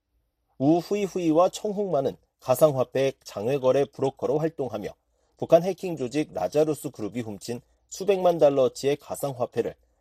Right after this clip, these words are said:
여러 차례에 걸쳐 법정 화폐로 환전한 혐의를 받고 있습니다. 특히 이 과정에서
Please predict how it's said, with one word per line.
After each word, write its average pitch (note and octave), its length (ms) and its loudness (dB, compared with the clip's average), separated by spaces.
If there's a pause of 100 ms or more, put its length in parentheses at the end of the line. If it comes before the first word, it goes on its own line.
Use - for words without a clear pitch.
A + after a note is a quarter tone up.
여러 C#3+ 260 6
차례에 B2+ 300 2
걸쳐 G#2 420 -2
법정 - 540 -2
화폐로 B2+ 540 -2
환전한 D#3 420 0
혐의를 F3+ 280 -2
받고 G#2+ 220 -4
있습니다. D#2 420 -8 (840)
특히 E3+ 320 2
이 E3+ 60 0
과정에서 D#3 640 4